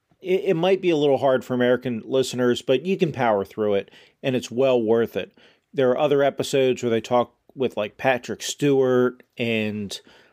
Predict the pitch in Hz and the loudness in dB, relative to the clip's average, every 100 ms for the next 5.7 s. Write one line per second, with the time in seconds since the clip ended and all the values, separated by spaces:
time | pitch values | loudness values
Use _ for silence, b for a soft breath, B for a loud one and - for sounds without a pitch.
0 | b _ - - 143 - - 127 120 - | b _ -16 -2 -2 -2 0 2 2 0
1 | - 117 113 107 b b b _ - 120 | 0 2 2 0 b b b _ -8 -4
2 | 107 101 101 98 92 - b b _ 123 | -4 -4 -6 -8 -12 -14 b b _ -10
3 | 123 151 139 147 131 120 123 117 - 127 | -8 -2 0 2 2 2 2 0 0 -2
4 | 127 120 110 b b b _ _ _ - | 2 0 0 b b b _ _ _ -2
5 | 139 131 - _ 180 175 | 0 0 -2 _ 0 0